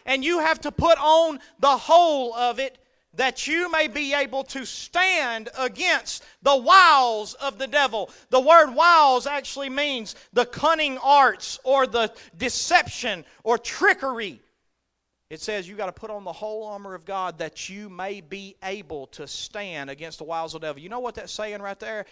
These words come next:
The devil is coming to you. It is inevitable.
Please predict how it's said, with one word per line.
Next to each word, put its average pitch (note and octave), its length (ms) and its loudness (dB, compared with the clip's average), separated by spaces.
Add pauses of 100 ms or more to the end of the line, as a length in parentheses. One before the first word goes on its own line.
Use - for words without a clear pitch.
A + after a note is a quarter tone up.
(260)
The G3 180 -10
devil A3 440 -8
is G3 260 -10
coming F3 420 -14
to C3 120 -18
you. G#2 320 -20 (1040)
It D#4 160 2
is D#4+ 160 2
inevitable. C#4 1040 2